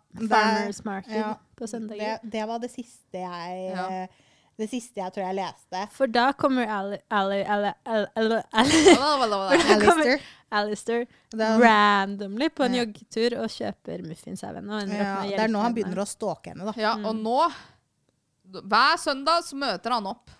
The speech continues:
Speaker 3: for å hjelpe
Speaker 1: Mm.
Speaker 3: henne med å s-, selge cupcakes. Problemet mitt med denne romansen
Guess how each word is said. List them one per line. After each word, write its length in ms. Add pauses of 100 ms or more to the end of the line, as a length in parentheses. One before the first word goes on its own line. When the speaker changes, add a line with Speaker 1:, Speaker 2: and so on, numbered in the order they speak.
Speaker 3:
for 100
å 80
hjelpe 300
Speaker 1:
Mm. 80
Speaker 3:
henne 320
med 120
å 200
s-, 240
selge 320
cupcakes. 400 (420)
Problemet 520
mitt 320
med 280
denne 840 (120)
romansen 720